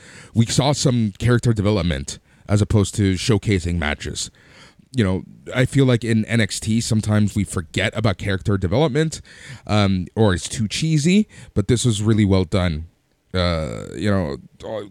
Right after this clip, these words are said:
say what you want about the Schism. I'm intrigued what they plan to do now with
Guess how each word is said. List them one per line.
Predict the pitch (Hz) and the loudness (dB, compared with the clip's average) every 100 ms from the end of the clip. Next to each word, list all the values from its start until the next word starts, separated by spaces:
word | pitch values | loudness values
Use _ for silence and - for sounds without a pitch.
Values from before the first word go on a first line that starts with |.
| 131 | -16
say | - - 170 | -6 2 4
what | 170 | 4
you | 156 | 4
want | 139 | 2
about | 117 | 2
the | 101 | -2
Schism. | - - 135 143 147 139 _ _ _ - | -2 2 2 4 0 -2 _ _ _ -2
I'm | 120 113 90 _ - | 0 0 -2 _ -2
intrigued | 120 - - 135 127 156 143 | -2 -2 -6 -2 2 2 2
what | 135 | 0
they | 120 | 0
plan | 101 104 104 | -2 -2 -4
to | - | -2
do | 110 101 | 0 0
now | 92 98 | 2 2
with | 107 85 - - - | 2 0 -2 -12 -20